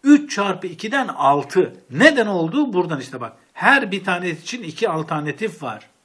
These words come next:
Şimdi çaktın mı köfteyi? Nefissimo. Olay bundan ibaret. Bunu gör istiyor yani. Yok bu ağaç mesela aklına yatmadı, tabloya gel. Bak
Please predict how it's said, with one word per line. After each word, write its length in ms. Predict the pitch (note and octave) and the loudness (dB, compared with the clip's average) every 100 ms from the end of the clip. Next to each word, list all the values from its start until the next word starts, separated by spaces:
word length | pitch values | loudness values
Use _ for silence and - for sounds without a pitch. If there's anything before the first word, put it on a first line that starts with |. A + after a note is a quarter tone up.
| _ _ _ _ _ | _ _ _ _ _
Şimdi 380 | - C#4+ A3 | -12 -6 -6
çaktın 420 | G#3+ G3 F#3+ C#4+ C#4 | 0 0 0 -8 -8
mı 100 | B3+ | -4
köfteyi? 520 | F3+ D3 - A#2 A2 _ _ - | -2 -2 -6 -12 -12 _ _ -14
Nefissimo. 800 | B2 B2+ D#3 - G#3+ G#3+ B2+ - - - - | -14 -8 -10 -8 -8 -4 -6 -8 -18 -20 -12
Olay 400 | - F#3+ B3+ A3+ | 0 4 4 2
bundan 240 | E3+ F3+ A#3 | 0 0 0
ibaret. 420 | E3+ D#3 C3+ B2 - _ | 2 2 0 -6 -14 _
Bunu 260 | F3+ C#4 E3+ | -2 0 0
gör 220 | B2 F#3 | 8 10
istiyor 420 | G#3+ - - C3+ | 10 0 -6 -4
yani. 220 | B2 A#2 A2 _ - - _ | -2 -4 -12 _ -20 -20 _
Yok 300 | F#3+ D#4+ A#3 | 4 6 6
bu 300 | B3+ D4 A#3 G3+ | 2 4 2 8
ağaç 380 | F3+ B3 B3+ | 8 8 2
mesela 540 | G3 G#3 A#3 A3+ A3+ A3 - | -4 -2 2 2 2 0 -2
aklına 380 | E3+ E3 G#3+ A3+ | -2 -2 -4 -2
yatmadı, 520 | A#3 G#3+ G#3+ A#3+ C4+ | -2 -2 -4 -6 -4
tabloya 440 | - F#3 G#3 G3 | 4 4 6 2
gel. 260 | D#3 B2+ B2 | 2 -2 -6
Bak 180 | C#3 | -8